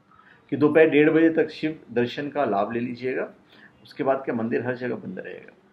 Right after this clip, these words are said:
और इस दिन खास करके जो, अ, ग्रहण का जो टाइम है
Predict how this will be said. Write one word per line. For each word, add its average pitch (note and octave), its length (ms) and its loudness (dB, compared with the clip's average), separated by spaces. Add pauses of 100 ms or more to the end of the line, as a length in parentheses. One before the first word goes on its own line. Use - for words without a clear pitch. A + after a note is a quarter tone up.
(1500)
और C#3 160 4
इस D3+ 180 -8
दिन B2+ 200 -6 (1300)
खास D3 320 0
करके D#3 240 -6
जो, D3+ 280 -2 (540)
अ, G#2 440 2
ग्रहण B2 360 -6
का D3 100 0
जो C#3+ 120 -2
टाइम A#2 360 0
है F2+ 140 -14